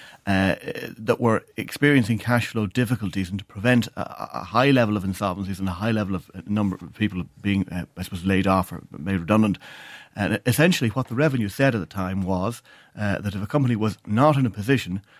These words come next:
uh, to pay its P A Y E or its vat bill,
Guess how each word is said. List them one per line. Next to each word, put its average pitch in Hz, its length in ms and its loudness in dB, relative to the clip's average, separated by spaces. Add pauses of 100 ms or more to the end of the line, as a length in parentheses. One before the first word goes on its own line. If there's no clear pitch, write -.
(140)
uh, 98 200 -2
to - 100 -12
pay 113 300 0
its 87 120 -6
P 107 280 0
A 98 80 0
Y 92 160 0
E 113 180 0
or 90 80 -2
its 82 140 -12
vat 107 340 0
bill, 101 300 0